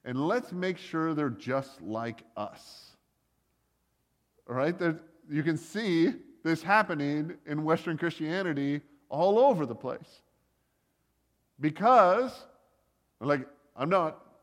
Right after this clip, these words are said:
like, this, this sounds more critical. Mm, no, this sounds very critical, and it probably should be. But the, part of the reason is because it's way more difficult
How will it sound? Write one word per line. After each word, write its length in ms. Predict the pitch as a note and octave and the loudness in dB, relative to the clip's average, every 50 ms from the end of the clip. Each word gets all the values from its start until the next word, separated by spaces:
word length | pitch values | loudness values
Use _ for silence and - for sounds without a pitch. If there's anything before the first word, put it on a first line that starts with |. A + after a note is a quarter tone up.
| _ _ _ _ _ _ | _ _ _ _ _ _
like, 200 | B2+ C3 B2+ B2 | -8 -6 -6 -4
this, 240 | D3 D#3 D#3 - - _ D3+ | -4 -6 -6 -6 -20 _ -8
this 160 | C#3 D3 - | -8 -8 -8
sounds 440 | - E3+ D#3+ E3+ E3+ D#3+ C#3 - - _ - | -4 -4 -2 0 0 -2 -4 -6 -12 _ -12
more 340 | A#2+ B2+ C3+ C#3+ D3 D3+ D3+ | -10 -6 -2 0 2 2 0
critical. 760 | D3+ - D#3 C#3+ C#3 - - C3+ A#2 A2+ A2 A2 A#2 - - _ _ _ _ _ _ _ _ | 0 -2 -2 -2 -2 -2 -2 -4 -2 -2 -2 -2 -4 -8 -14 _ _ _ _ _ _ _ _
Mm, 420 | C3 D3+ D#3+ D#3+ D#3+ D#3+ D#3+ D#3+ D#3+ | -8 -6 -4 -4 -4 -4 -6 -8 -12
no, 400 | C3 B2 B2+ A#2+ A2+ G#2+ G#2 - _ | -12 -8 -6 -4 -4 -6 -6 -10 _
this 140 | C#3 D3+ D3+ | -8 -8 -6
sounds 280 | - F#3+ F#3 F3+ D#3 C#3 | -2 -2 -2 0 -2 -2
very 220 | C#3 D#3 D#3 D#3 D3 | 0 0 0 0 0
critical, 560 | - E3 D3+ C3 A#2 - A2+ F#2+ G2 - - - | -2 -2 -2 -2 -2 -4 -4 -4 -4 -4 -8 -10
and 100 | C#3 C#3 | -10 -10
it 40 | |
probably 260 | - D#3 D3 C#3+ C#3 C3 | -4 -4 -4 -2 -2 -6
should 240 | - C#3+ C#3 A#2 | -6 -8 -8 -6
be. 200 | G#2+ G#2 A2 - - _ _ _ _ _ _ _ _ _ _ _ _ _ _ _ _ - | -6 -8 -8 -8 -12 _ _ _ _ _ _ _ _ _ _ _ _ _ _ _ _ -4
But 100 | C#3+ C#3 | -2 0
the, 140 | D#3 D#3+ | 0 -2
part 400 | D#3+ D#3+ - - G3 G#3+ A#3 A#3+ | -2 -6 -10 -2 2 2 4 4
of 100 | A#3+ G#3+ | 2 0
the 100 | E3 E3 | 0 -2
reason 500 | D3 D3 E3+ G#3 A#3 A#3+ F#3 D3+ C3+ B2 | 0 0 -2 -2 -2 -4 -4 -6 -6 -6
is 240 | B2 B2+ C3 C#3 - | -4 -4 -4 -4 -4
because 280 | - D#3 - E3+ D#3 D3+ | -6 -6 -4 -4 -2 -2
it's 140 | D#3+ D3+ - | -4 -4 -6
way 560 | C3+ C3+ C#3 D#3+ F3+ G3 G#3+ G#3+ G#3 G#3 G3 | -8 -4 -2 0 0 0 0 0 -2 -2 -4
more 320 | E3+ D#3+ E3+ F3+ F3+ F3 | -4 -2 -2 0 0 0
difficult 800 | D#3 F3 F3+ F#3 F#3 - F3 C#3 - - C3 A#2+ B2 C3 D3 - | -2 -2 -4 -4 -4 -4 -8 -8 -6 -6 -4 -4 -4 -4 -6 -8